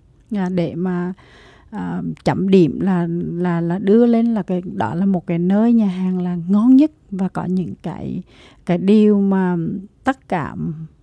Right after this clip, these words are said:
mọi người đều phải đến đó. Tại vì cái người giám khảo này rất là khó và, và, và nổi tiếng lắm. Thì cuối cùng mà,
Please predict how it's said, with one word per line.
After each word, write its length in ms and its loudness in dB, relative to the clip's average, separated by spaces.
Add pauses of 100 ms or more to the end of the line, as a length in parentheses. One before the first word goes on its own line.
mọi 240 0
người 220 0
đều 140 0
phải 200 -6
đến 320 -4
đó. 300 -4 (680)
Tại 120 2
vì 100 2
cái 160 -2
người 360 2
giám 180 -2
khảo 280 -4
này 120 -2
rất 200 0
là 60 -2
khó 500 -4
và, 300 -2 (180)
và, 220 -2
và 280 -4
nổi 320 6
tiếng 260 0
lắm. 100 2 (1700)
Thì 120 2
cuối 180 0
cùng 400 2
mà, 220 0